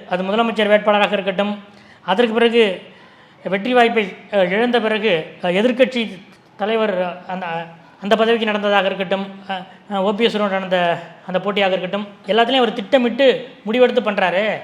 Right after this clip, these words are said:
அதே போல ரெண்டாயிரத்தி இருபத்தாறுக்காக இதை பண்றாரு. அதனால அவருக்கு இதுல எந்த குழப்பமும் இல்லை என்று சொல்கிறார்கள். ஆனால்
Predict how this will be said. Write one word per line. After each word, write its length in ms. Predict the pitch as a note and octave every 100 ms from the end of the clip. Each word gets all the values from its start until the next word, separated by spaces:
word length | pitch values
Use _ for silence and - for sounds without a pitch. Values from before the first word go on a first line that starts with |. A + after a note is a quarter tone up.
| - - - -
அதே 200 | A3 C4
போல 240 | C4+ A#3+
ரெண்டாயிரத்தி 320 | C#4 C#4+ A#3+ A#3
இருபத்தாறுக்காக 640 | D4 C4+ B3 G#3+ A3 C#4+
இதை 140 | A#3+ G3+
பண்றாரு. 340 | G3+ G3 F#3
அதனால 280 | F#3+ F#3 G3 C#4 C4 - - -
அவருக்கு 340 | A3+ A#3+ A#3+ C4+
இதுல 220 | A3 G3+ F3+
எந்த 280 | G3+ G#3
குழப்பமும் 440 | G#3+ A3 G#3+ A#3 G#3+
இல்லை 300 | F#3+ G3+ G3 D#3+ -
என்று 200 | F#3+ G3+
சொல்கிறார்கள். 500 | G3 F#3+ F3+ A#3 D4 - - -
ஆனால் 460 | E3 F3 F3 A3+